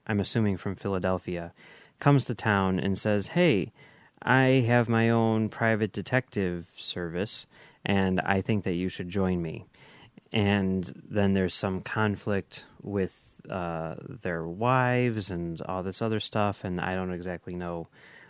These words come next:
what the, the full story was, but that to me seems like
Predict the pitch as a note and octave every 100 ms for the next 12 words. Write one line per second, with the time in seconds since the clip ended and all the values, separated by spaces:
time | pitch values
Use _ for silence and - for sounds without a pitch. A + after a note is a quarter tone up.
0 | _ G#2 G#2 - - _ - _ - A2
1 | F#2 F2 E2+ - F#2+ G#2 F#2+ - G2+ F2+
2 | E2+ E2 E2 D#2+ - - - - _ G#2
3 | F#2 F#2 E2+ - - _ _ _ - -
4 | G#2+ A2 C3 D3+ - C3 A#2+ - A2+ G#2
5 | F#2+ F#2+ F#2+ F2+ -